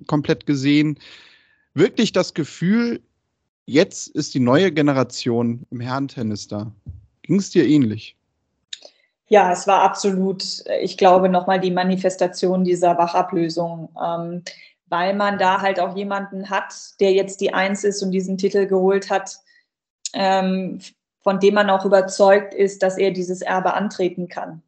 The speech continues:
Speaker 2: Ich glaube, wir hatten bis jetzt halt immer wieder Spieler dabei, die es mal geschafft haben, einen Grand Slam zu win-, gewinnen oder in ein Grand Slam Finale zu kommen oder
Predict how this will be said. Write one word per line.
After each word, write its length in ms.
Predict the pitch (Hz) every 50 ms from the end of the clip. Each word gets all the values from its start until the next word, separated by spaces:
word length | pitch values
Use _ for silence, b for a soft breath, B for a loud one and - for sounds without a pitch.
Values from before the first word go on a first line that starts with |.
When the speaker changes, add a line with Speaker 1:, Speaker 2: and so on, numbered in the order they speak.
| _ _
Speaker 2:
Ich 160 | 185 - -
glaube, 300 | 196 190 190 190 196 180
wir 100 | 196 202
hatten 220 | 202 202 208 190
bis 160 | 190 185 -
jetzt 200 | 190 190 190 -
halt 200 | - 190 185 190
immer 260 | 196 190 196 196 190 180
wieder 240 | 190 185 190 190
Spieler 420 | 190 190 - - 196 196 202 196 185
dabei, 640 | 190 185 185 185 185 180 180 185 190 190 196 196 B B B B B B _
die 100 | 208 208
es 120 | 190 185
mal 320 | 185 185 180 190 196 196 196
geschafft 480 | 196 190 - - 196 190 190 - -
haben, 640 | 208 190 185 185 190 185 185 185 185 185 185 180 - -
einen 140 | 226 226
Grand 280 | 220 233 226 220 214 214
Slam 300 | - - 180 180 180 185
zu 220 | - - 185 170
win-, 300 | 180 175 170 175 - -
gewinnen 460 | - 185 180 180 180 180 180 180 180 -
oder 440 | - 196 196 196 196 190 175 139
in 80 | 156 185
ein 260 | 185 180 185 185 185
Grand 220 | 185 180 175 180 185
Slam 300 | - - 185 185 185 185
Finale 540 | - 190 185 180 170 170 175 180 190 185
zu 180 | - - 185 180
kommen 420 | - 190 180 180 180 185 185 185
oder 500 | 185 - 185 185 190 190 190 190 190 -